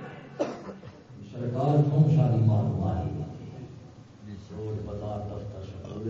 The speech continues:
میں میرے کو ایک بندہ آیا مسجد وچ پکھا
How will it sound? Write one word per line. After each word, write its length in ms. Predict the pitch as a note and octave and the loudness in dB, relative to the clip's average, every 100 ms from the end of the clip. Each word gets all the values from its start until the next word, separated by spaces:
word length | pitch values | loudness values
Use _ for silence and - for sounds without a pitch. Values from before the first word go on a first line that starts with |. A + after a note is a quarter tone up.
| A#2 | -2
میں 100 | C#3 - - - - - - - - - - - - - - - - | 0 2 0 0 -4 -6 -8 -10 -14 -16 -20 -20 -20 -20 -20 -20 -12
میرے 160 | A2 A2 | -6 -4
کو 80 | G#2+ | -2
ایک 100 | G#2+ G#2+ | -4 -2
بندہ 260 | A2 A2 | -2 -2
آیا 200 | G#2 G2+ G2+ | -4 -6 -6
مسجد 480 | A2 G#2+ A#2 G#2+ G#2+ | -6 -6 -4 -4 -6
وچ 140 | - - - - - - - - - - - - - | -8 -10 -14 -16 -18 -20 -20 -20 -20 -20 -20 -18 -10
پکھا 300 | A2+ - | -8 -6